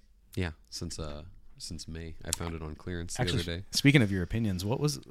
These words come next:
Speaker 2: they were closing out the show and they were talking about a band. I didn't even remember
Speaker 1: They,
Speaker 2: the name.
Speaker 1: they said The Refreshments, yeah.
Speaker 2: And you were
Speaker 1: at the,
Speaker 2: like
Speaker 1: at the beginning, "This is such a great band."
Speaker 2: And you're like, "That's my jam."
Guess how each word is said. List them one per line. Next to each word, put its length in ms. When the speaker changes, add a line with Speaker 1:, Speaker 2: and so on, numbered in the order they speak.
Speaker 2:
they 160
were 140
closing 340
out 140
the 80
show 240
and 100
they 60
were 100
talking 260
about 200
a 40
band. 380
I 60
didn't 160
even 100
remember 260
Speaker 1:
They, 60
Speaker 2:
the 100
name. 240
Speaker 1:
they 140
said 220
The 80
Refreshments, 680
yeah. 160
Speaker 2:
And 140
you 60
were 80
Speaker 1:
at 60
the, 40
Speaker 2:
like 240
Speaker 1:
at 120
the 40
beginning, 320
"This 220
is 80
such 180
a 40
great 220
band." 140
Speaker 2:
And 80
you're 80
like, 140
"That's 180
my 140
jam." 420